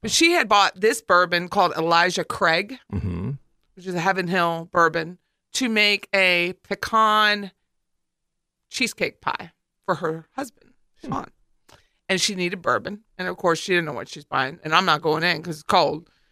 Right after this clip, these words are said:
Speaker 1: And she goes to the store. They,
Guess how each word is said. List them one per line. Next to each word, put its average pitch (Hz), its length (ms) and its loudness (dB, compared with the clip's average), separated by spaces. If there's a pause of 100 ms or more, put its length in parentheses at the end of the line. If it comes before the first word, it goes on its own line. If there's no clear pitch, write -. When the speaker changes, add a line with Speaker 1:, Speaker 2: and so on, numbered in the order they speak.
(320)
Speaker 1:
And 185 460 2
she 254 280 0
goes 196 500 0
to 190 680 -6 (120)
the 165 300 0
store. 156 1300 -4
They, 165 260 -2